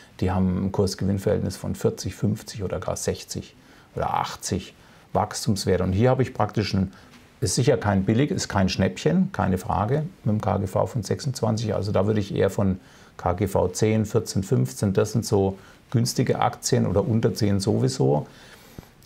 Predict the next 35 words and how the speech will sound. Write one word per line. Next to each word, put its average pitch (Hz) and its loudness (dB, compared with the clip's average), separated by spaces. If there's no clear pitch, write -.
Ähm, 107 4
also 107 4
es 98 0
ist - 0
nicht 110 2
super 107 2
günstig, 135 0
aber 110 2
es 101 0
ist 101 -2
fair 107 2
bewertet 95 2
im 120 2
Moment. 113 2
Man 110 2
muss 113 0
ja 107 2
auch 101 -2
den 92 -2
Zins 120 0
dazu - -2
sehen. 117 2
Und, 104 4
ähm, 98 4
ja, - 2
da 92 -2
haben 113 2
wir 117 4
jetzt 117 0
schon 117 2
ein 110 0
paar 107 0
Dimensionen 107 2
anhand 98 0
der 90 2